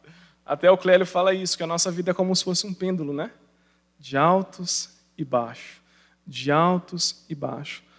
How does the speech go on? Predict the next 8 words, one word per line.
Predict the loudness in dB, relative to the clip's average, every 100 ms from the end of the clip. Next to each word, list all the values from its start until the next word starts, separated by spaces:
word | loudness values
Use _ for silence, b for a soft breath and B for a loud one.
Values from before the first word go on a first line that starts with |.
| b _ 2
Uma | 4
pessoa | 6 6 4
que | 2
tem | -6 -2 -2 -2 -6 -14 _ _ _ _ _ _ _ _ _ _
como | 0 4 4
ídolo | 4 2 -2 -4 -6
o |
sucesso, | -6 -2 0 2 2 0 -4 -12